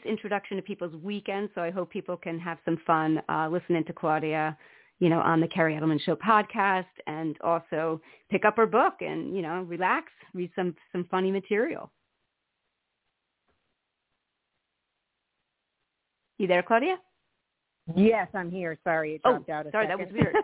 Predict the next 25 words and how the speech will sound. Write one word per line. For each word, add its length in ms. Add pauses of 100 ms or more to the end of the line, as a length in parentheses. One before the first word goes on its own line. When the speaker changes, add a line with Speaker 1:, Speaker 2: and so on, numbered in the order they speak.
Speaker 1:
weird. 180
Speaker 2:
<laughs> 200
Speaker 1:
Oh, 100
maybe 220
it 100
just 160
cut 140
out 160
for 80
a 60
second. 240
Okay, 180
yeah, 180
no, 140
'cause 160
I 60
was, 120
like, 160
looking. 260
I 40
was 140
like, 120
"Oh, 60
that's 220
weird." 180